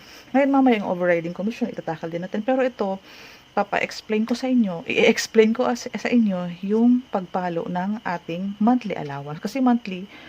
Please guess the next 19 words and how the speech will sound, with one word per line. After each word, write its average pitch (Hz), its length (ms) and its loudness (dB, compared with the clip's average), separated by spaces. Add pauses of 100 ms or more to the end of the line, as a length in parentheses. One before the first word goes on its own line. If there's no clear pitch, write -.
(160)
dapat 247 320 0
meron 254 240 2
tayong 208 160 0
nare-receive 165 480 -6
na 143 160 -8
allowance. 139 560 -12 (400)
So, 254 80 -2
sa 240 160 0
mga 220 240 2
sales 208 240 -2
director 185 400 -4
muna 170 320 -8
ito, - 240 -10
monthly 190 340 -4
quota - 380 -10
allowance, 151 720 -8
all 170 80 -2
project 160 480 -8
combined. 156 640 -4